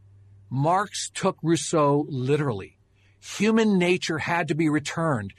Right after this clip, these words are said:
to its allegedly pure, selfless state before capitalism,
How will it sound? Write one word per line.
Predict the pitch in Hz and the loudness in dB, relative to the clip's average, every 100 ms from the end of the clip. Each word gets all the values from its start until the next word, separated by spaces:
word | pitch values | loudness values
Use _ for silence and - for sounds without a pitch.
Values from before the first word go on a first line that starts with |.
| - - | -20 -4
to | 175 | -2
its | 151 | 0
allegedly | 147 143 175 160 139 127 - | 0 2 0 0 0 -2 -4
pure, | - 208 180 104 - _ _ _ | -4 0 0 0 -6 _ _ _
selfless | - - 208 190 - 180 - | -10 -4 0 0 0 -2 -2
state | - 170 156 147 | -2 0 0 0
before | 151 165 143 | -4 -4 -4
capitalism, | - 180 165 156 117 95 | -4 -4 -2 -2 -2 -6